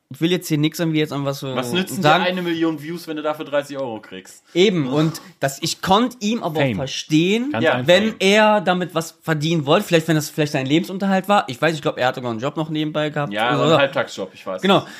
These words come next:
Speaker 1: aber wenn er das ges-, auch ein, als Einnahmequelle gesehen hat zum Leben, da konnte ich dann verstehen, wenn er sich dann einfach wirklich, äh, einfach das, so Mic Drop gemacht und gesagt, „Ja, fuck you, ich nehme alle meine Videos runter.“
Speaker 2: Ja.
Speaker 1: Wovon? Scheiß drauf.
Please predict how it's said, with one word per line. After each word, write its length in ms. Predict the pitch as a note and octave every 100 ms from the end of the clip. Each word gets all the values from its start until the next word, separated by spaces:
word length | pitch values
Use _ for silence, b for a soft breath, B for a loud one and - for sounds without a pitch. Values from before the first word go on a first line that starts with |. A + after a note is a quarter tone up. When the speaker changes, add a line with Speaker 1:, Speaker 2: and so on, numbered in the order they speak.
| B
Speaker 1:
aber 240 | - D#3 D#3+
wenn 160 | F3+
er 280 | - E3+ F3
das 240 | E3 D#3+ -
ges-, 180 | C#3 -
auch 260 | E3+ F3+ -
ein, 300 | C#3+ F3+ E3
als 200 | C3+ C#3
Einnahmequelle 680 | C3 E3 F3+ E3 D3+ - D3
gesehen 220 | C3+ C#3+
hat 100 | C#3+
zum 160 | C#3 B2+
Leben, 500 | A#2 C3+ E3+ F#3+ F#3+ B -
da 80 | A#2
konnte 260 | D#3 G3+
ich 80 | A#3+
dann 160 | F3+ E3+
verstehen, 580 | E3+ - D#3+ E3+ G3
wenn 140 | D3+ D3
er 340 | C#3 D3+ D#3+
sich 220 | C#3 D3
dann 200 | D3 C#3
einfach 400 | - D3+ D3+ C#3
wirklich, 360 | C#3 C3+ C#3 - _ _ _
äh, 200 | - C3
einfach 500 | - B2+ C3+ C3 B2
das, 240 | A#2 A#2+ - _ B2+
so 140 | B2
Mic 320 | B2 C3+ E3+
Drop 240 | - E3+ -
gemacht 300 | D#3+ D#3 D#3
und 40 |
gesagt, 140 | C3+
„Ja, 80 | C3
fuck 340 | B2 - F3+ -
you, 120 | F#3
ich 80 | D#3
nehme 160 | E3
alle 140 | C#3 D3+
meine 320 | D3 C#3+ C3
Videos 200 | B2+ A#2+
runter.“ 340 | D3 E3+ F3+ F3+ G3+
Speaker 2:
Ja. 160 | C4+ F3 -
Speaker 1:
Wovon? 520 | C#3+ - F3 F#3+ F#3+
Scheiß 420 | - D#3+ E3 -
drauf. 320 | - F3+ F#3